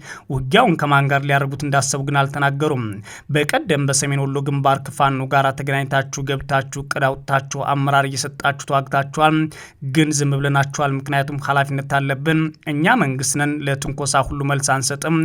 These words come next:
ሞልቶ ከፈሰሰ ግን ምንም ማድረግ አንችልም ሲሉ አስጠንቅቀዋል።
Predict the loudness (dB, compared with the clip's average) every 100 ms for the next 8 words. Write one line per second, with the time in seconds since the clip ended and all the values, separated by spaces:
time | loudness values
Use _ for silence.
0 | -2 -10 -10 -4 -2 0 -2 -2 -2 0
1 | 0 0 -2 -2 -2 0 0 0 -4 0
2 | 2 4 0 -2 -2 -2 -2 -2 0 0
3 | 0 -6 -6 2 4 4